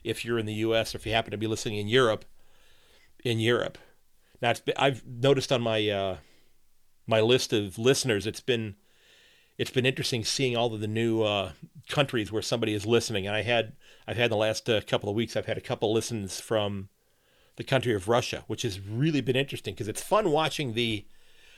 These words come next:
the countries light up on my map of where the downloads are coming from. And right now, about sixty percent of the people who are listening are in Australia.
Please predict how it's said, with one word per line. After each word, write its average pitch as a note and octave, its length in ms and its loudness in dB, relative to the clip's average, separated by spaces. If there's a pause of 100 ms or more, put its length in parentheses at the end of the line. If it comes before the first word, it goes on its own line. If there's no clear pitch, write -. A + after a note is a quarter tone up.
(200)
the G2+ 80 -6
countries C3+ 520 0
light B2+ 240 6
up B2 180 2
on A2+ 100 2
my A2 160 2
map A2+ 440 2
of F#2+ 120 -6
where G#2+ 140 0
the G2+ 140 -6
downloads G#2 480 2
are A2 40 -6
coming G2 300 -6
from. G2 260 -4
And G2+ 140 0
right B2+ 160 4
now, B2+ 280 2
about A#2 200 0
sixty - 380 -4
percent A#2+ 340 0
of A2 60 0
the G#2+ 40 -6
people A#2 300 -4
who A2+ 140 0
are G#2 80 0
listening A2 360 0
are G#2 140 0
in G#2 60 0
Australia. G#2+ 560 0